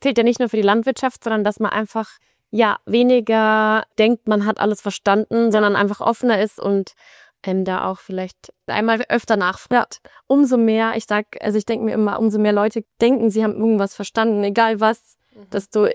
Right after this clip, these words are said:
Speaker 2: eher kann man sich sicher sein, dass die Person das absolut nicht verstanden hat.
Speaker 1: Mhm.
Speaker 2: Weil ich glaub, jemand, der sich wirklich für was interessiert, also der kann auch zugeben, dass er gewisse Sachen noch nicht verstanden hat.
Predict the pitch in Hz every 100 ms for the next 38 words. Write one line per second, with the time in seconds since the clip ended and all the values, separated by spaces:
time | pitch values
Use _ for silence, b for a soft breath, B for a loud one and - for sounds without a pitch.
0 | - - 220 220 220 202 208 220 - 196
1 | 196 196 196 220 196 190 190 - 196 208
2 | - 208 - 202 - 214 - - - 226
3 | - b b 214 214 208 220 208 208 233
4 | 220 214 214 208 208 196 b b 226 220
5 | 247 226 226 214 - 214 214 - 247 226
6 | 208 b b - 196 202 196 214 190 -
7 | 214 208 190 - 190 - 190 185 - 185
8 | 196 190 196 - - - - 196 196 190
9 | 202 208 226